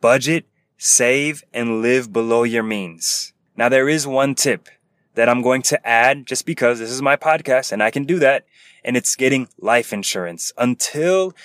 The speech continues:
you secure financial independence, until you secure a really big nest egg, you know, that you've built the wealth that you want and that you need to sustain for yourself and your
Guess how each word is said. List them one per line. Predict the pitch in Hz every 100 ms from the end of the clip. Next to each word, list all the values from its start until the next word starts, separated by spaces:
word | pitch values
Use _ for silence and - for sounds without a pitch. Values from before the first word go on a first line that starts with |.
| -
you | - 139 147
secure | - 131 - 127 139
financial | 131 117 113 113 123 127 123
independence, | 120 110 - 120 131 131
until | 117 104 - 151 165
you | 160
secure | - 120 - 120 123 131 135 - - -
a | 110
really | 110 143 143 139 123 _ -
big | 143 143 123 - _ _
nest | 110 113 131 -
egg, | 143 160 151 -
you | 117
know, | 123
that | 120 -
you've | 127 107 90
built | 123 131 -
the | 117
wealth | 110 110 127 -
that | 110 -
you | 120
want | 107 107 123 -
and | 113 110
that | 107 117
you |
need | 104 107 120 147 - - - _
to | - 123 117
sustain | - 110 - - 113 120 151 165 - _ _
for | -
yourself | 113 117 123 123 127 120
and | 117 113
your | 110 107